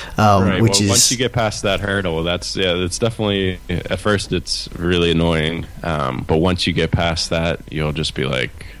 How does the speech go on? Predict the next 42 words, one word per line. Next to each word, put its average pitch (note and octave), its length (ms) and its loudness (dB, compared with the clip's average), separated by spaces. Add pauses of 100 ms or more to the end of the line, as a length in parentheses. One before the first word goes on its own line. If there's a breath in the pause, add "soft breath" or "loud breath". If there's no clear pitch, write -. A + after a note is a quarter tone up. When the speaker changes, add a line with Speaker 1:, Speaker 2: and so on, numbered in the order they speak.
(160)
Speaker 2:
"This - 240 -2
is D2 100 0
what C#2 140 0
life A#1+ 260 0
should - 220 -4
be - 100 0
like." B1 480 0
Um, - 80 0
Speaker 1:
Really? F3 480 6
Speaker 2:
all B2 80 10
the B2 80 8
Speaker 1:
Okay. G#2 320 4
Speaker 2:
D-, - 60 -2
all A2+ 160 -2
the B2 100 2
D A#2 160 0
B A2+ 260 0
As G2+ 140 -2
and F#2 100 -2
sysadmins F#2+ 640 0
at C2 80 0
my F2+ 160 0
work E2+ 380 0
are D#2+ 160 -2
begging E2+ 760 0
to - 120 -6
get D#2+ 200 -2
Macs. - 680 -4
Um, C#2+ 220 -2
Speaker 1:
Really? C#3+ 500 4
Speaker 2:
a - 80 0
lot A#2+ 180 2
of F#3 100 -2
them F#2 180 -2
are F2+ 60 2
buying E2+ 260 0
their D#2+ 160 0
own G2+ 160 2
machines, F2 420 0
bringing E2 340 0
them E2 140 2
in, D#2+ 300 0